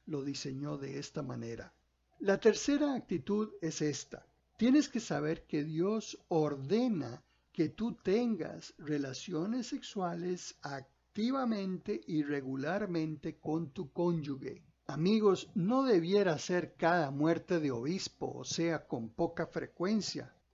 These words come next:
Tampoco quiero que hagan fila y me pregunten, "Bueno, ¿y entonces qué tan a menudo?". Yo no tengo un versículo para decirles esto, pero sí tengo un versículo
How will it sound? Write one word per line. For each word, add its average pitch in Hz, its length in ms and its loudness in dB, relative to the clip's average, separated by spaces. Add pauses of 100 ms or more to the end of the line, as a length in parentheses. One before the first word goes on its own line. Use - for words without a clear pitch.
(140)
Tampoco 240 580 4
quiero 214 440 4
que 151 460 4
hagan 202 400 0
fila 233 340 -2
y 185 60 0
me 160 160 0
pregunten, 170 880 0 (280)
"Bueno, 226 320 6
¿y 165 140 2
entonces 233 640 -2
qué 202 200 4
tan 226 260 2
a 240 60 4
menudo?". 240 640 0 (320)
Yo 196 260 4
no 269 200 2
tengo 208 320 2
un 156 100 -2
versículo 151 880 -4 (300)
para 147 240 0
decirles 170 760 -4
esto, - 480 -8 (320)
pero 131 240 -2
sí 240 280 -4
tengo 185 320 -2
un 143 120 -6
versículo 135 800 -8